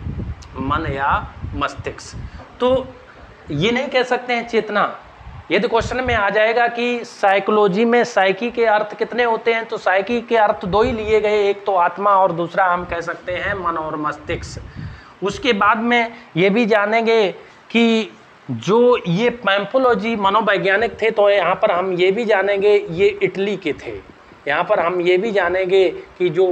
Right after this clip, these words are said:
पैम्पोलॉजी थे वो इटली के थे। तो यहाँ पर सीधे तौर पर आप लोगों को ध्यान रखना है कि मनोविज्ञान का आत्मा का विज्ञान किसने कहा, गैरेट ने।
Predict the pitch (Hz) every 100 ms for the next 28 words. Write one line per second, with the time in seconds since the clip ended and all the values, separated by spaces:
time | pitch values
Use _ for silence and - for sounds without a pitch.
0 | 175 175 175 202 202 180 170 175 - 170
1 | 175 175 156 - - 156 185 214 202 185
2 | 180 180 160 - - 180 175 185 196 190
3 | 196 185 220 185 185 185 175 170 190 185
4 | 180 175 160 151 170 165 170 190 180 190
5 | 139 - - - - - - - - -
6 | 202 185 202 214 196 170 196 208 214 208
7 | - 160 165 185 202 202 202 190 175 190
8 | 202 - 165 190 196 190 175 185 - 123
9 | 131 147 151 175